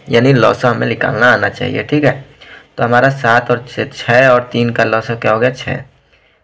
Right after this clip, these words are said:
फिर देखिए तीन का भाग देंगे छः में, तो तीन दूना के छः, दो बार में जा रहा है, तो दो का पाँच में गुणा दस हो जाएगा, माइनस ये वाला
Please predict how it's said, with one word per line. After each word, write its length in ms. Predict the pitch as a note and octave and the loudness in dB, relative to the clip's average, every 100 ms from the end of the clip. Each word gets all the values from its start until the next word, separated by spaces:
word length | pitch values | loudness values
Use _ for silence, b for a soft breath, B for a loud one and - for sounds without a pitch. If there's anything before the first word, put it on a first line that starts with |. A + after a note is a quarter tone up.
| _ | _
फिर 100 | C#3 | 0
देखिए 180 | C#3+ D3+ | 2 0
तीन 240 | D3 C#3 C#3 | 0 -2 0
का 80 | B2+ | 2
भाग 200 | A#2 B2 | 2 2
देंगे 360 | B2+ B2+ C#3+ D3+ | 0 -2 -2 -6
छः 300 | - A2+ G#2 | -2 0 2
में, 140 | G2+ | 0
तो 100 | - | -4
तीन 280 | G#2 B2 B2 | -4 -2 0
दूना 160 | B2 B2 | 0 0
के 140 | - | -2
छः, 220 | - A#2+ | -4 -2
दो 160 | G#2+ A#2 | 4 4
बार 140 | B2 A#2+ | 4 2
में 120 | A#2+ | 2
जा 120 | A#2 | 2
रहा 120 | A#2 | 2
है, 60 | A2+ | 0
तो 80 | G2+ | -6
दो 180 | G#2+ A2+ | -2 -2
का 120 | A#2 | -2
पाँच 300 | A#2 G#2+ A2 | 0 -2 -2
में 100 | A2+ G#2+ | -6 -2
गुणा 200 | A2 B2+ - _ _ _ - | -2 -2 -4 _ _ _ -14
दस 340 | G2+ G#2+ G2 G#2+ | 0 2 2 -2
हो 100 | G#2 | 2
जाएगा, 320 | G2+ G2 G2+ | 4 4 2
माइनस 540 | G#2 A2 B2 D3 C#3+ | 2 0 2 -2 -2
ये 120 | A2+ A#2 | 0 2
वाला 260 | A#2 C#3+ | 4 0